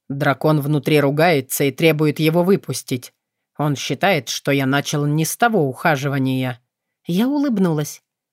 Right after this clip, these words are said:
"Господин Владимир, надеюсь, что вы поймёте меня правильно и не обидитесь на мои слова. Послушайте,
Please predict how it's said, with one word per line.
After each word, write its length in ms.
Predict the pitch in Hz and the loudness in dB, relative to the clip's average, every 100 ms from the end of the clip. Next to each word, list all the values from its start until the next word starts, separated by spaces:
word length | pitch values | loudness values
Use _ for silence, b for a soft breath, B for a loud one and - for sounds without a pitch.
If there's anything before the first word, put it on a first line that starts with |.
| _ _ 277 | _ _ -6
"Господин 460 | 254 - 190 165 | -4 0 0 0
Владимир, 500 | 160 175 170 170 165 | 0 -2 0 -2 0
надеюсь, 500 | 185 185 233 262 220 | 0 2 2 2 0
что 200 | - - | -6 -2
вы 100 | 208 233 | 0 2
поймёте 540 | 214 214 240 254 226 | 2 4 4 2 0
меня 240 | 220 220 | 2 2
правильно 500 | 202 247 240 175 175 | 2 0 2 0 0
и 120 | 190 233 | 2 4
не 180 | 247 | 4
обидитесь 640 | 247 208 262 226 226 233 - | 4 2 2 2 -2 -4 -2
на 80 | 214 | 0
мои 200 | 190 190 | 0 0
слова. 480 | - 196 170 135 - _ _ _ _ | 0 -2 0 -4 -8 _ _ _ _
Послушайте, 720 | - - 151 - 160 - 170 | -8 -8 -8 -10 -10 -10 -12